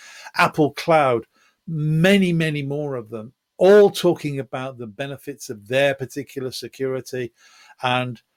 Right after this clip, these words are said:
how it cannot be, um, hacked or whatever. Um, don't believe it. You know, if they wanna get in, they probably will, as we've just seen recently with a company in the U S who, um,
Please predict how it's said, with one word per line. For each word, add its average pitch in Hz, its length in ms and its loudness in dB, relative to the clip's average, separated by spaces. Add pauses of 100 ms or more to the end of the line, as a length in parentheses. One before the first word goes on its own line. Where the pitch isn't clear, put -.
(120)
how 135 340 2
it 135 220 -2
cannot 135 560 -6
be, 123 340 -4 (300)
um, 120 240 -8
hacked 127 500 -6
or 113 260 -2
whatever. 120 600 2 (100)
Um, 117 440 -4 (580)
don't 135 220 2
believe 135 360 4
it. 117 260 0
You 123 120 -2
know, 117 80 2
if 123 240 0
they 127 100 4
wanna 135 240 4
get 131 240 2
in, 135 180 2
they 127 140 0
probably 127 640 -6
will, 123 360 0
as 113 180 -2
we've 120 160 0
just - 260 0
seen 135 240 2
recently 123 720 -2 (420)
with 123 140 -2
a 127 40 0
company 127 440 -2
in 123 100 -4
the 127 80 -2
U 127 260 2
S 139 280 2
who, 117 420 0 (360)
um, 120 420 -4